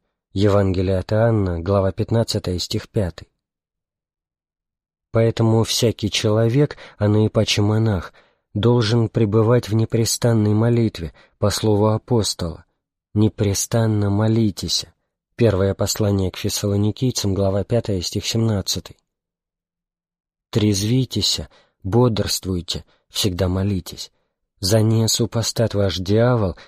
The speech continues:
яко лев, рыкая, ходит, иски, кого поглотите». Первое послание Петра, глава пятая, стих восьмой. «Сего ради сказал Господь:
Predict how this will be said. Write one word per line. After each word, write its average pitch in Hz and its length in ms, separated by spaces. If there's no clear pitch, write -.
яко 107 380
лев, 117 400
рыкая, 107 480
ходит, 101 500
иски, 110 480
кого 101 340
поглотите». 101 840
Первое 95 380
послание 95 600
Петра, 117 380
глава 95 360
пятая, 98 360
стих - 320
восьмой. 104 540
«Сего 110 500
ради 101 280
сказал 98 500
Господь: 101 580